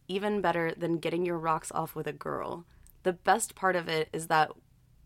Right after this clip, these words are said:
they, when I die, I will be reborn in paradise,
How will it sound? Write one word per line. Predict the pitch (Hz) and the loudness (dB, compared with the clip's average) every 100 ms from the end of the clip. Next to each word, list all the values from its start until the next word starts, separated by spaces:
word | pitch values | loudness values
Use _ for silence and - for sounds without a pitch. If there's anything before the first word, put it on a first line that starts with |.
| - | -12
they, | 160 160 135 139 165 - | -2 0 2 0 -2 -2
when | 170 170 | 0 2
I | - 170 | 4 4
die, | 165 180 165 147 135 156 - _ _ _ | 4 4 6 6 2 -4 -12 _ _ _
I | 170 | 6
will | 180 202 | 6 4
be | 185 180 | 2 0
reborn | 175 190 165 165 160 - | 0 -2 0 2 2 0
in | 165 156 | -2 -2
paradise, | - 170 156 160 143 - - | -2 0 0 0 -2 -2 -6